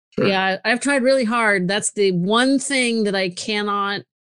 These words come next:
Speaker 2: seem to retrain. Maybe, you know, another <laughs> twenty years, I might be able to do it.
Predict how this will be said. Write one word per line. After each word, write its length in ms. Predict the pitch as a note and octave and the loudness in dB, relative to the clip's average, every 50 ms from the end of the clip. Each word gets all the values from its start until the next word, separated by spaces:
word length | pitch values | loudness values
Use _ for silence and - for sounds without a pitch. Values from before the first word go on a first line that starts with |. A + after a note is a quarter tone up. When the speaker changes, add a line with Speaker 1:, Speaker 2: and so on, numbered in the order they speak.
| _ - | _ -6
Speaker 2:
seem 340 | - - - A3+ A3 A3 G#3+ | -2 2 2 4 4 2 2
to 100 | E3 G3 | 0 0
retrain. 840 | G3 F#3+ G#3+ A#3 A#3 F3+ - - B3 A3+ A3+ A3 G#3+ A3 G#3+ G#3+ G#3 G3+ | 0 2 2 2 2 0 0 0 0 2 2 2 0 0 0 0 -2 -2
Maybe, 280 | G3 G3+ G#3+ G#3+ A#3 A#3 | 0 0 0 2 2 0
you 220 | A#3 A3+ A3 A3 | 0 0 0 0
know, 120 | G#3+ G#3+ G#3+ | 0 0 0
another 280 | G#3+ G#3 G#3+ A3 A3 G#3 | 0 0 -2 -2 -2 -2
<laughs> 120 | - - | -2 -2
twenty 160 | A#3 A3+ A#3 F#3+ A#3+ A3+ - | 0 0 2 2 2 0 0
years, 240 | A#3+ A#3 A#3 A#3+ A3 | -2 -4 -2 -2 -2
I 100 | G#3 G3+ | 0 0
might 280 | G#3 - B3 A#3 G#3+ - | 0 0 0 -2 -2 -2
be 60 | B3 A#3 | -2 -2
able 80 | G#3+ | -2
to 100 | G3 A3 G3+ | -2 -4 -4
do 220 | F#3 G#3+ G#3+ G#3 | -2 0 0 0
it. 220 | G#3 G#3 G3+ G3+ | 0 -2 -4 -6